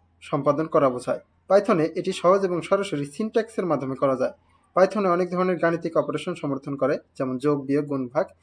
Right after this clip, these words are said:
ইত্যাদি আরও অনেক ধরনের গাণিতিক অপারেশন সমর্থন করে।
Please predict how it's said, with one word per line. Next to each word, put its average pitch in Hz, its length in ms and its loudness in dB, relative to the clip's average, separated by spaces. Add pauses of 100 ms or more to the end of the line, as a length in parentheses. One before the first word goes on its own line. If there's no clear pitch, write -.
(120)
ইত্যাদি 202 320 2
আরও 143 180 4
অনেক 139 200 0
ধরনের 160 260 0 (360)
গাণিতিক 151 320 0
অপারেশন 135 320 -4
সমর্থন 127 420 -8
করে। 139 200 2